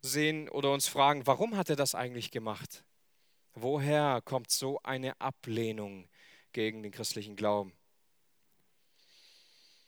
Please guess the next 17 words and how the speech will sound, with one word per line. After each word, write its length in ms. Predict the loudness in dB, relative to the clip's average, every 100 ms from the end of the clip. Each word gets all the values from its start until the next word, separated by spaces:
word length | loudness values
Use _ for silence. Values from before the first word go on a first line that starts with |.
| _ _ _ _ _ _ _ _ _ _ _ _ _
Also 160 | -4 4
Saulus, 460 | 8 8 8 4 4
wir 140 | 4
haben 100 | 4
es 140 | 2
festgehalten 640 | 2 4 4 4 6 6 4
schon 220 | 0 4
einmal, 480 | 6 6 8 8 8
er 440 | 8 8 6 4 0
wuchs 320 | 0 2 2
in 80 | 4
einem 320 | 6 6 6
religiösen 640 | 6 6 6 6 6 4
System 560 | 0 0 4 4 4 2
dieser 260 | 2 4 6
Juden 400 | 6 2 2 6
auf. 420 | 8 6 2